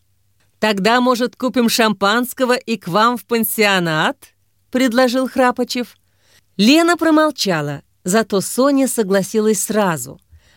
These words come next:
Валера направился к барной стойке за шампанским. Настроение у него было отвратительным.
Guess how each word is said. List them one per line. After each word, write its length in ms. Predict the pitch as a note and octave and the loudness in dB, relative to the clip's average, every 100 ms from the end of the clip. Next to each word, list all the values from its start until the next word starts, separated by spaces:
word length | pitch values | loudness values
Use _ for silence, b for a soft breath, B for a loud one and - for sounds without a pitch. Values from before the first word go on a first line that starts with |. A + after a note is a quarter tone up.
| - | -4
Валера 460 | G#3+ A#3+ E4 D#4 | 0 2 2 2
направился 600 | D4 C#4 C4 B3+ C4 C4 | 2 2 0 2 0 -2
к 80 | G#3+ | -2
барной 400 | G3 A3 F#3 F3 | 0 0 0 -2
стойке 480 | - - C#4 C4+ B3+ | -4 -2 -2 0 -2
за 140 | A#3 | 0
шампанским. 880 | A#3+ B3+ B3 - F#3+ D#3 - D3 C#3 - b b b - | 0 0 0 0 -2 -4 -10 -14 -14 -20 b b b -2
Настроение 840 | G#3 G#3 G3+ G3 G3+ C#4 D4 D4 | 0 0 0 2 2 2 2 2
у 80 | D4 | 2
него 320 | C#4 C#4 C#4+ | 2 2 0
было 400 | F#3 F#3+ G#3+ A3 | 0 0 0 0
отвратительным. 1120 | G3+ G#3 A3 A3+ - F3+ E3 F3 E3 E3 E3 | -2 -4 -2 -4 -2 -6 -4 -4 -2 -4 -6